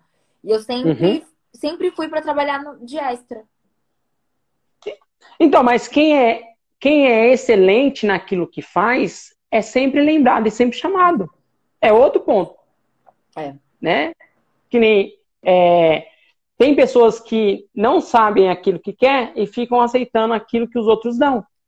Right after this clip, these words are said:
Speaker 1: Sim,
Speaker 2: Como
Speaker 1: isso é
Speaker 2: você, é, como você vem de uma família bem estruturada, que vale ressaltar, até porque você que está conosco, você precisa entender que você é o reflexo dos seus filhos,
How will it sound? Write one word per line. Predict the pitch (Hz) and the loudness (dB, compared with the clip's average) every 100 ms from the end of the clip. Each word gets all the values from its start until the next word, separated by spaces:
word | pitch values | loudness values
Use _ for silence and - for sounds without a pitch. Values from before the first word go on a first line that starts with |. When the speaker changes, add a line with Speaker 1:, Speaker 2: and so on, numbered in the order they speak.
| _ | _
Speaker 1:
Sim, | 220 208 208 185 | -6 -4 -4 2
Speaker 2:
Como | 302 349 | 4 4
Speaker 1:
isso | 196 | 2
é | 190 | 2
Speaker 2:
você, | 240 226 214 196 _ | 2 2 0 -8 _
é, | 226 226 220 | 0 4 2
como | - - 294 277 | 0 0 0 0
você | 226 - 190 156 _ _ _ | -2 0 0 -2 _ _ _
vem | 147 180 | -4 -2
de | 175 | 0
uma | 170 | 0
família | 175 170 170 | 0 -2 -2
bem | 160 165 | -2 -4
estruturada, | - 170 180 170 170 220 233 - _ | -6 -2 2 2 2 0 -6 -10 _
que | - 185 165 | -2 0 2
vale | 165 170 | 2 0
ressaltar, | 147 160 165 - 175 196 247 _ _ _ _ _ | -2 -4 -4 -2 -2 -2 -6 _ _ _ _ _
até | 156 - | -4 -2
porque | 180 170 - 180 165 - _ _ | -2 -2 2 2 0 -8 _ _
você | 175 - 208 | -2 0 0
que | - | 0
está | - 190 | -2 0
conosco, | 196 185 180 - | 2 2 2 -2
você | 170 180 | -8 -6
precisa | - 190 | -4 -2
entender | 190 185 180 | -2 -2 -2
que | 175 185 165 - | -2 -2 -4 -4
você | 160 180 170 202 | -2 0 0 0
é | 196 | 2
o | |
reflexo | 175 180 175 175 - 180 _ _ _ - | 2 2 0 0 -6 -20 _ _ _ -18
dos | 165 | -6
seus | - - - | -4 -4 -4
filhos, | 220 233 185 - | -2 -2 -4 -10